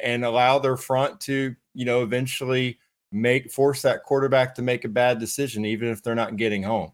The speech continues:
And I think that, that's just the scheme that Georgia's in. You saw, again, you saw Alabama against Tennessee. They had a top defense as well,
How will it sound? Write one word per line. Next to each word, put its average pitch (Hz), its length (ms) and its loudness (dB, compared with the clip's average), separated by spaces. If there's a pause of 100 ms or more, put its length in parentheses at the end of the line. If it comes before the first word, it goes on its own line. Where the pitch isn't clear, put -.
(120)
And 95 100 -6
I 98 100 -2
think 107 220 -2
that, 107 220 0
that's 107 200 0
just - 260 -8
the 104 100 -8
scheme 117 420 -4
that 104 120 -6
Georgia's 107 380 -4
in. 123 280 -2 (340)
You 113 100 -2
saw, 139 440 8 (120)
again, 123 340 2
you 110 100 0
saw 143 340 4
Alabama 143 320 4
against 117 260 -4
Tennessee. 120 320 -6
They 127 120 2
had 139 120 4
a 135 60 -2
top 131 280 0
defense 123 400 -6
as 101 140 -12
well, 107 380 0